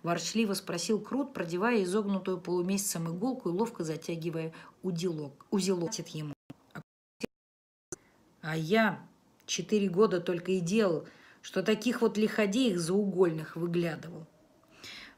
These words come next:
Боярин свёл вместе края второй раны, велел ему придерживать и принялся, на чём свет костерить Эллада,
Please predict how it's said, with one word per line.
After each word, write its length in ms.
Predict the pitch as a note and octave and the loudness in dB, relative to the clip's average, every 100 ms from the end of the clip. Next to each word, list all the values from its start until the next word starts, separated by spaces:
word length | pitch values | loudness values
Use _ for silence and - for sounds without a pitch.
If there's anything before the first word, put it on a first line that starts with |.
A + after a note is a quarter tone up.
| - | 0
Боярин 400 | F#3 C4+ A#3+ G#3+ | 6 6 6 4
свёл 320 | - A3 G#3+ | 4 4 4
вместе 480 | F3+ G#3 A3 A3 F3 | 4 4 4 0 -4
края 380 | - F#3+ F#3+ E3+ | 0 2 2 -2
второй 460 | - D#3+ G#3 B3 | -4 0 4 6
раны, 340 | A3+ G3 F#3 F3+ - - - - | 6 4 0 -8 -16 -20 -10 2
велел 280 | G#3 A#3+ | 4 6
ему 280 | G#3 E3 E3 | 4 2 -2
придерживать 720 | D#3+ E3+ E3 B3 A3 F3+ E3 F3 | -2 -4 0 0 0 -2 -4 -4
и 40 | |
принялся, 520 | - A#3+ A#3 G#3 - | 0 2 4 2 -2
на 140 | E3+ E3 | -4 -2
чём 200 | A3+ G#3 | -2 0
свет 320 | - A3 G#3+ | 0 0 0
костерить 600 | F3 - E3 E3+ E3+ F3+ | -4 -4 -4 -4 -2 -2
Эллада, 520 | E3+ E3 D#3+ D3 | 0 0 0 -4